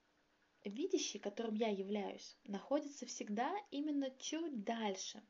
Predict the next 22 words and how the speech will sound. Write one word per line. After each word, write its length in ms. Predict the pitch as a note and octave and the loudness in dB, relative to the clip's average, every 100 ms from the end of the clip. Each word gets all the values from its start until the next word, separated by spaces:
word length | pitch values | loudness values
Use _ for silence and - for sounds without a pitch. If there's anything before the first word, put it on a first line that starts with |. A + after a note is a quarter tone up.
| _ _ | _ _
чем 220 | - G#3+ | -2 -2
то 220 | G#3 A#3+ G#3 | 2 4 4
место, 580 | F#3+ B3 D#4+ - - - - | 2 -2 -4 -8 -8 -8 -2
куда 260 | G3+ G3+ | 2 4
я 160 | C#4+ C#4+ | 4 2
смотрю 640 | - G#3 - G3+ F#3+ G#3 - _ | 0 -6 -4 -4 -4 -6 -10 _
или 220 | B3 E4 | 0 0
куда 380 | D#4 - G3+ A#3+ | 0 -2 0 0
смотрит 580 | - F#3+ G3+ G3+ G3+ - | -2 -6 -6 -6 -10 -12
другой». 500 | - G#3 A3 - G#3+ - _ _ _ - _ _ - - _ _ - - | -4 -2 -2 -6 -12 -14 _ _ _ -20 _ _ -20 -20 _ _ -10 0
Думаю, 340 | B3 G4 F#4 | 2 2 0
здесь 240 | D4 C#4+ | 2 2
можно 300 | C4+ C4 B3+ | 2 0 0
сделать 420 | B3 A#3 A#3+ A#3 G#3+ | 0 0 2 0 2
вывод 360 | B3+ D#4 C#4+ - | 4 4 2 0
о 100 | G3+ | -2
том, 340 | - A#3+ F#4 G#4+ | -2 -2 -2 -8
что 520 | - - - A3+ A3 - | -10 -8 -4 -2 -2 -4
видящий, 800 | G#3+ C#4 C#4 G#3+ - A3 G#3 - - _ _ _ _ _ _ _ _ | -4 -4 -2 -2 -2 0 -2 -4 -12 _ _ _ _ _ _ _ _
скажем 280 | - - F#3+ | -12 -8 -8
так, 120 | - - | -10 -14
взгляд 420 | - F#3+ G#3+ C#4+ | -14 4 6 6